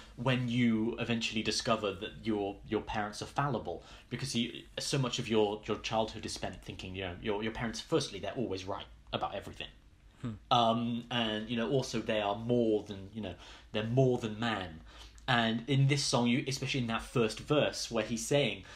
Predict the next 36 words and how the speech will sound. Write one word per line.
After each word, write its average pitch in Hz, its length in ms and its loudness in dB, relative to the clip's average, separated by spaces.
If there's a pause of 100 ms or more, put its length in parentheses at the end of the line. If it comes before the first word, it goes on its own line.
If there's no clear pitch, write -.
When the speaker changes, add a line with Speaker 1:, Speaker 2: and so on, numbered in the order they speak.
(640)
Speaker 1:
"The - 80 2
car 123 380 6
looks 135 320 0
like 127 240 2
the 110 60 -2
Batmobile," 92 640 -6 (160)
basically. 117 460 -2
Speaker 2:
Yeah. 110 120 0 (200)
Speaker 1:
The 143 80 0
car 139 200 6
looks 165 220 4
ba-, 139 300 0
the 123 120 0
Bat-, 120 240 -2
like 123 200 2
the 113 60 -10
Batmobile, 104 480 -2 (320)
and 117 400 0
my 123 220 4
dad 120 420 0
is 110 200 -4 (320)
driving 120 420 2
the 101 80 -8
car. 104 400 2 (680)
Um, 123 440 2 (120)
which 131 600 2 (100)
really 147 340 4
invokes 143 520 4
that 120 420 -2
idea 113 600 2
that, 113 300 -2
you 131 80 -2
know, 107 140 0
he 110 140 -2
sees 147 500 0
his, 117 360 -2